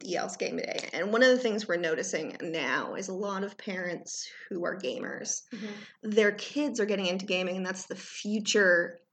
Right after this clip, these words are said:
Speaker 1: of our hobby.
Speaker 2: Yes.
Speaker 1: Um, and so what's really nice about having these family-friendly events is that kids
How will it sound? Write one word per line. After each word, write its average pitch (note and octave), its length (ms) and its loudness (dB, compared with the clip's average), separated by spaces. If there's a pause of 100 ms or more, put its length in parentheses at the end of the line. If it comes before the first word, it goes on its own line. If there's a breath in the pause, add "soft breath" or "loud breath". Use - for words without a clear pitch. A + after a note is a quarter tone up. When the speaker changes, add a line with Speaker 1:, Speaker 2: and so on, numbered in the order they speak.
(320)
Speaker 1:
of G3+ 140 2
our F#3 100 4
hobby. G3+ 540 6
Speaker 2:
Yes. G3 380 -8
Speaker 1:
Um, F#3+ 380 10 (100)
and G#3 140 2
so A3 420 10
what's - 320 0
really G3+ 240 4
nice G3 300 4
about F#3+ 260 6
having A3 480 4
these F#3 220 -2
family-friendly F#3 640 -2
events A#3+ 560 0 (840 loud breath)
is G#3+ 160 2
that A3+ 240 6 (320)
kids - 420 0